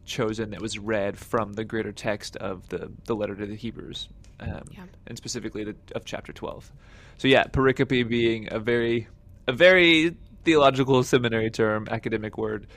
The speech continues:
Speaker 1: Um, but it's act-, it's a good word, you know, and it's,
Speaker 2: Mm-hmm.
Speaker 1: it's spe-, what is it? P E R I C O P E. I had to write it out. I think that's how you spell it.
Speaker 2: Yeah. So when I f-, first read that word, before I'd ever heard it spoken,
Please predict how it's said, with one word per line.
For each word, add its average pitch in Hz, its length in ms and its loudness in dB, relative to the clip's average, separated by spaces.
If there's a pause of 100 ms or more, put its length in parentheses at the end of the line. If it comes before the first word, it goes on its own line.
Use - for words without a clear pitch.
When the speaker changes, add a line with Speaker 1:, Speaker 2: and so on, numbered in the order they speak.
(320)
Speaker 1:
Um, 107 500 -4 (160)
but - 120 2
it's - 100 -4
act-, 302 140 2
it's - 140 -2
a 311 40 2
good 302 120 0
word, 339 260 -2
you 131 100 -4
know, 127 160 0
and 135 100 0
it's, 131 200 2
Speaker 2:
Mm-hmm. - 100 2
Speaker 1:
it's - 140 -2
spe-, - 420 2
what 131 140 4
is - 60 0
it? - 100 -8
P 156 340 -2
E - 60 -4
R 120 280 4
I 120 200 2
C 131 340 -2
O 120 160 0
P 139 440 -6
E. 95 40 -6
I 110 60 -6
had 117 100 -6
to 101 60 -6
write 104 160 -2
it 101 80 -6
out. 101 160 -4
I - 20 -12
think 110 140 -12
that's 107 160 -8
how - 40 -8
you - 80 -10
spell 85 200 -8
it. - 120 -8 (220)
Speaker 2:
Yeah. 208 400 0
So 226 260 -4
when 226 200 -4
I 247 240 -2
f-, 262 160 -10 (140)
first 247 340 -8
read 190 320 -6
that 180 240 -8
word, 165 360 -10
before 185 280 -12
I'd 175 100 -8
ever 175 160 -10
heard 170 180 -8
it 160 80 -12
spoken, 196 520 -10